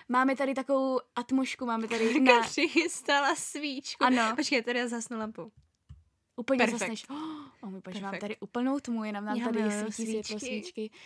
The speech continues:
Speaker 1: A voní
Speaker 2: Jako vanilka.
Speaker 1: jako vanilka.
Speaker 2: Tak si všichni doma zapalte vanilkovou svíčku, ale bacha, ať vám neschoří, neschoří byt, prosím.
Speaker 1: Přesně, takže pokud možno, zapalte si
Speaker 2: Ano.
Speaker 1: svíčku, dejte si, eh,
Speaker 2: Nám máma řekla, ať nám to tady neschoří.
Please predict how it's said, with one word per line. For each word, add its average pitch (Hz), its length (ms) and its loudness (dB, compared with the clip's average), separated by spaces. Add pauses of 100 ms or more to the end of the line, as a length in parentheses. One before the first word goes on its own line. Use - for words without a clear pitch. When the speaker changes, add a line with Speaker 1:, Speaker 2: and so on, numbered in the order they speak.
(280)
Speaker 1:
A 240 120 8
voní 269 480 6 (840)
Speaker 2:
Jako 226 180 -8
vanilka. 220 580 -4
Speaker 1:
jako 202 180 -8
vanilka. 196 460 -10 (200)
Speaker 2:
Tak 240 140 -6
si 269 100 -4
všichni 247 280 -6
doma 233 240 0
zapalte 220 380 -4
vanilkovou 214 460 -6
svíčku, 214 360 -10
ale 196 120 -6
bacha, 202 240 -10
ať 208 120 -8
vám 202 160 -8
neschoří, 202 560 -12
neschoří 208 420 -8
byt, 190 220 -14
prosím. - 280 -18 (120)
Speaker 1:
Přesně, 233 380 -4
takže 247 340 4
pokud 330 320 2
možno, 269 380 4
zapalte 294 380 2
si 302 100 -10 (100)
Speaker 2:
Ano. 208 120 0
Speaker 1:
svíčku, 262 320 -2
dejte 247 320 2
si, 254 400 -4
eh, 220 280 -4 (260)
Speaker 2:
Nám 233 180 2
máma 233 240 2
řekla, 226 240 -4
ať 220 100 -4
nám 220 120 -4
to 220 80 -8
tady 214 220 -6
neschoří. 202 520 -10